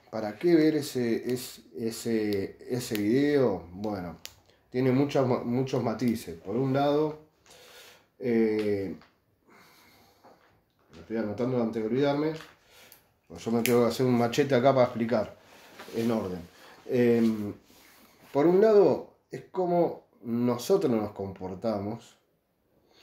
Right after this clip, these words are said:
y eso tiene que ver justamente con el contrato social. El contrato social es un contrato, digamos, de apariencias ilusorias, diría Friedrich Nietzsche, ¿no? O sea,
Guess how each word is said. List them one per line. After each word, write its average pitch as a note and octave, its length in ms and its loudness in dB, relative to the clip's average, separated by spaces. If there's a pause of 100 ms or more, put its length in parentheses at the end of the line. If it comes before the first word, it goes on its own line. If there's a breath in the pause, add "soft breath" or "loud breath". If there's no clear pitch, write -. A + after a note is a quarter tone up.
(320 loud breath)
y B2 120 2
eso D3 200 0
tiene C#3+ 240 2
que B2 120 4
ver C3+ 140 2
justamente B2 580 -2
con G#2 160 -2
el G2 60 -6
contrato G2 440 -4
social. - 420 -12
El - 60 -20
contrato D#3+ 480 0
social D3 400 -2
es C#3+ 220 -4
un B2 80 -4
contrato, C3 720 0 (800 loud breath)
digamos, E3 420 6
de C3+ 60 6
apariencias C3 880 2
ilusorias, A#2+ 640 2
diría G#2+ 560 2
Friedrich A2+ 640 0
Nietzsche, C#3+ 380 -2 (280)
¿no? A#2 280 -2
O F#2+ 60 -8
sea, F#2 380 -8